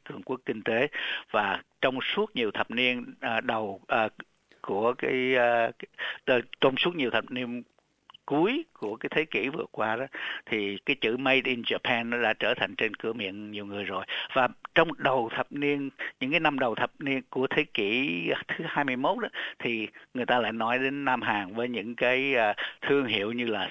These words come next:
Samsung, là Hyundai vân vân. Thì đây là một cái đất nước đã có một cái sự tái sinh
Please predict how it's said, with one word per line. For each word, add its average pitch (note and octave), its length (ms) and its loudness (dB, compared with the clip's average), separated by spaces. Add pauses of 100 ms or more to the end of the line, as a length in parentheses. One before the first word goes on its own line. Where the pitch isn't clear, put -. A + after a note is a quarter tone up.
Samsung, C3 640 0
là G2+ 280 -2 (200)
Hyundai C3+ 720 2
vân C3 200 0
vân. C#3 160 4 (420)
Thì C#3+ 260 2 (520)
đây F#3+ 180 8
là E3+ 140 4
một C#3 220 -2
cái F3+ 120 2
đất G3 160 2
nước G3+ 320 -2
đã C3 320 4
có E3+ 220 2
một D#3 280 -4
cái E3+ 120 0 (100)
sự A#2 140 0 (100)
tái D#3+ 260 2
sinh C#3 580 0